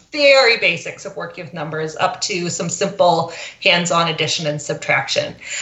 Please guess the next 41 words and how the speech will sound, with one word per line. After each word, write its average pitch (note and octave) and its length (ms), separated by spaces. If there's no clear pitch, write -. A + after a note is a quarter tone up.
Um, G#3 260
and C#4 160
so D4 260
families G#4 360
can F#4 120
start - 300
those B3+ 160
activities G3+ 640
whenever F3+ 360
their F3+ 160
kids F3+ 240
are F3 120
interested - 420
in F3 160
numbers. F3+ 540
Usually A#4+ 240
it's - 100
around, A3+ 200
like, F3+ 140
three F#3+ 360
or G3+ 80
four. D3 560
Um, G#3 340
and C4 600
to C#4 100
do C4+ 240
just C#4+ 200
kind D4 160
of C4 120
one D#4+ 180
activity D4+ 580
a C4 120
week, - 420
um, G3+ 500
you A3 120
know, G#3 140
to A3 180
do B3+ 120
it A#3+ 60
a A#3 40
few, B3+ 220